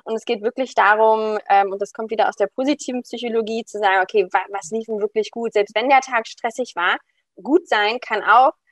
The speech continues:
äh, tatsächlich meinen, äh, ich habe super viel geschafft abzuarbeiten, ne?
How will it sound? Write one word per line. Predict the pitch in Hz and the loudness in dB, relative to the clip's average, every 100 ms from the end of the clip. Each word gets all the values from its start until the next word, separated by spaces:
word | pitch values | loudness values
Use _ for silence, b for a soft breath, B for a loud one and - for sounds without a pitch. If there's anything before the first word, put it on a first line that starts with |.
| _ _ - | _ _ 0
äh, | 208 208 | 2 2
tatsächlich | 226 - 233 226 233 233 | -2 -6 -6 -4 -8 -2
meinen, | 208 196 220 240 226 | 0 2 2 -2 0
äh, | 202 202 196 | 4 4 4
ich | 220 | 0
habe | 226 | -4
super | 226 254 240 | 2 4 4
viel | 254 240 | 4 0
geschafft | 247 226 - | -2 -4 -2
abzuarbeiten, | - - - - - - 90 | -4 -2 -2 -4 -10 -10 -8
ne? | 269 | -6